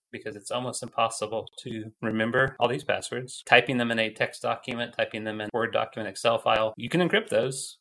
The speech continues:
but that's a little bit harder. Be careful if that's your approach. A book next to your computer with all your passwords is obviously not encrypted, uh, for most people, and so not a secure option if somebody were to get that book, or some, if you share your house with others, roommates, uh,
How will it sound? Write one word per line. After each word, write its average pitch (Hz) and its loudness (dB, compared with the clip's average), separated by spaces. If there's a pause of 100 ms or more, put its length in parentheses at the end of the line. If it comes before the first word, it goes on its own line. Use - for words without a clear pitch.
but 113 -2
that's 117 4
a 113 0
little 113 -4
bit 107 -6
harder. 127 0
Be 120 -6
careful 113 2
if - -10
that's 110 0
your 113 -2
approach. 113 -2
A - -2
book 123 6
next 120 -2
to 120 -4
your 113 -4
computer 123 -2
with 117 -4
all 127 6
your 127 2
passwords 135 -2 (200)
is 107 -8
obviously 107 2
not 139 6
encrypted, 190 -2
uh, 117 -6 (240)
for 151 -10
most 160 -2
people, 190 -6
and 110 -8
so 107 -2
not 120 6
a 120 -4
secure 127 -4
option 117 -2
if 113 -8
somebody 117 -8
were 113 -2
to 110 -12
get 113 -2
that 110 2
book, - 0
or 110 -2
some, 113 -8 (100)
if - -14
you 120 -10 (120)
share 120 6
your 107 6
house 113 2
with - -10
others, 123 -2
roommates, 117 -4
uh, 110 -8